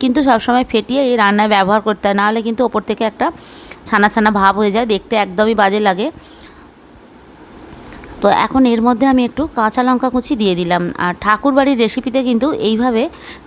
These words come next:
দইয়ের মধ্যে কাঁচা লঙ্কা কুচি দেওয়া ছিল, তো সেই জন্য আমিও দেওয়ার চেষ্টা করছি, ওইভাবেই ওই রেসিপিটা করার চেষ্টা করছি। তো এখন আমি হাফ চামচ চিনি দিলাম, আর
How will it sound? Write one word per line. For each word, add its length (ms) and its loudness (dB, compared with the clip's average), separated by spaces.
দইয়ের 300 4
মধ্যে 220 2
কাঁচা 320 -2
লঙ্কা 260 0
কুচি 280 -4
দেওয়া 240 0
ছিল, 160 -2
তো 140 -4
সেই 200 4
জন্য 160 4
আমিও 240 0
দেওয়ার 280 0
চেষ্টা 240 -4
করছি, 300 -2
ওইভাবেই 460 2
ওই 60 2
রেসিপিটা 400 -4
করার 300 2
চেষ্টা 320 -4
করছি। 280 -4
তো 120 -6
এখন 220 2
আমি 180 2
হাফ 220 0
চামচ 320 0
চিনি 300 2
দিলাম, 240 4
আর 80 0